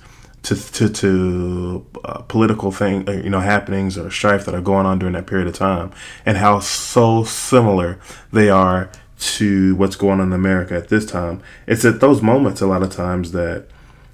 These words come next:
you, you kinda have a feeling of hopelessness and anger, because as much as people like to say that things have changed so much, it really kinda puts in perspective, or it makes you, it begs to ask, ask the question,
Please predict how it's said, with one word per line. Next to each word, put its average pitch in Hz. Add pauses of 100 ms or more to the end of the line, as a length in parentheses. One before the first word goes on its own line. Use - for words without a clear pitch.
(800)
you, 113
you 123
kinda 127
have 120
a 110
feeling 110
of 90
hopelessness 104
and 92
anger, 104 (1120)
because 104 (200)
as 110
much 113
as 117
people 113
like 104
to 98
say 95
that 92
things 98
have 90
changed 113
so 90
much, 85 (520)
it 127
really 110
kinda 104
puts 107
in 101
perspective, 98
or 98
it 98
makes 104
you, 104
it 95
begs 104
to 98
ask, 101
ask 98
the 92
question, 104